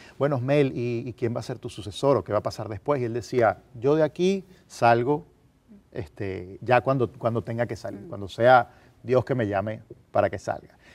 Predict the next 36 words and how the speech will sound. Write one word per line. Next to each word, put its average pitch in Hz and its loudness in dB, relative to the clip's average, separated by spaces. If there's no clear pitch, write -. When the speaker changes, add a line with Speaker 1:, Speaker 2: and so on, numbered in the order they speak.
Speaker 1:
Entonces 113 -4
sí 139 0
me, 135 2
sí 120 -4
me 117 -2
tomó 107 -4
por 110 -6
sorpresa. - -8
Speaker 2:
Ahora, 262 0
Harry, 202 -4
tú 302 -2
que 349 0
estuviste 233 2
tan 190 -2
cerca 190 -4
de, 165 -4
de 160 -6
Osmel 156 -4
y 190 -8
fuiste 226 -6
parte 233 0
de 165 -2
la 165 4
organización, 151 -4
¿en 196 -4
algún 214 -4
momento 156 -6
Osmel 196 -4
Sousa - -8
o 190 4
algún 233 0
personal 196 -4
de 196 2
la 165 -2
organización - -8
hizo 262 -2